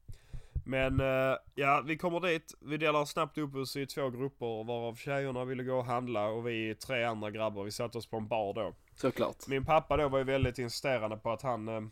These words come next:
Speaker 1: han har ju varit i Helsingör förut. Han vet ju var det bästa stället är. <laughs> Han har ju varit där med sina grabbar. Så han <laughs> drog med mig och min systers pojkvän på en, eh,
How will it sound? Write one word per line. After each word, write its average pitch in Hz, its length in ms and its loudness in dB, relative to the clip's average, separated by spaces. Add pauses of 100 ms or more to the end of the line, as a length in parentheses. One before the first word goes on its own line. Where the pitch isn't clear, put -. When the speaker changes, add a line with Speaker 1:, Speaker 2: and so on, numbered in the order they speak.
(180)
Speaker 1:
han 135 80 -4
har 123 80 0
ju 127 60 0
varit 120 200 2
i 120 40 -4
Helsingör 107 360 -6
förut. - 440 -12 (140)
Han 117 120 -6
vet 117 220 -6
ju 107 40 -8
var 104 100 -4
det 104 60 -6
bästa 104 320 -8
stället 101 380 -8
är. 90 220 -10
<laughs> - 1300 -14
Han 120 140 0
har 127 80 0
ju 127 60 0
varit 117 220 -2
där 113 100 -4
med 110 120 -4
sina 113 240 -6
grabbar. 107 540 -6 (520)
Så 135 160 -2
han 127 260 4
<laughs> 143 320 0
drog 143 300 -2
med 143 220 2
mig 127 320 0
och 117 520 -2
min 117 140 -4
systers 117 420 -6
pojkvän 123 540 -4
på 117 120 -8
en, 107 360 -4
eh, 104 300 -4